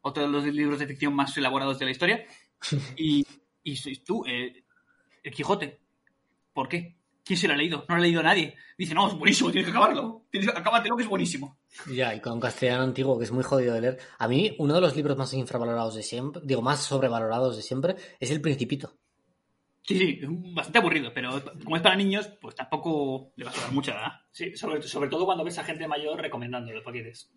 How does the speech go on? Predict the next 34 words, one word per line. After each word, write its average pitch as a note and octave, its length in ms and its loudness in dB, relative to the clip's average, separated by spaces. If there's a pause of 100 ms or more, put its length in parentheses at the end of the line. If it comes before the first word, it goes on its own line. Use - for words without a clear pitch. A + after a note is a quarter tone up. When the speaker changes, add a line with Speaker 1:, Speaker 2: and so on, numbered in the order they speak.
(240)
Speaker 3:
"Es C3+ 180 -14
un C#3 100 -4
libro C3+ 140 -2
de A#2 80 -4
niños". B2 480 -12
O - 40 -20
sea, A2 180 -8
se B2 120 -14
lo B2+ 160 -8
Speaker 1:
Ya. E3+ 100 4
Speaker 3:
está D3 120 0
recomendando D#3 340 -4
a - 20 -2
un D3 60 -6
niño, B2+ 280 -8 (140)
no C3 240 -2
a C3+ 60 0
gente C3+ 200 -10
mayor. B2+ 280 -8
Speaker 1:
Sí, F#3 100 2
sí, D#3+ 180 6
sí, C3+ 200 -4
si - 80 2
alguien D3+ 180 4
te E3+ 60 4
recomienda D#3+ 360 4
El - 60 0
Principito F3 420 2
con C#3 280 -4
veinticinco E3 440 0
años, F3+ 340 0 (380)
no F3 100 2
sé. G#3 380 0
Speaker 3:
No, F#3 220 -4